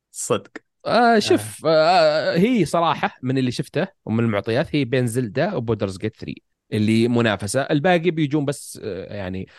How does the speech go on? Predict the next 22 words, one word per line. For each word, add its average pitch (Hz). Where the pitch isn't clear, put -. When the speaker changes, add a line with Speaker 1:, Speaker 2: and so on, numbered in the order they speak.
Speaker 2:
آه، 90
ستارفيلد 107
وريزنت 95
ايفل 90
فور 101
ريميك 95
يمكن، 92
ولا 82
فاينل، 85
آه، 73
سكستين. 87
آه، 143
هذا 151
اللي 143
بيجون 123
Speaker 1:
مم. 107
Speaker 2:
بس 113
عن 101
قولة، 80
يعني، -
تكملة 95
عدد. -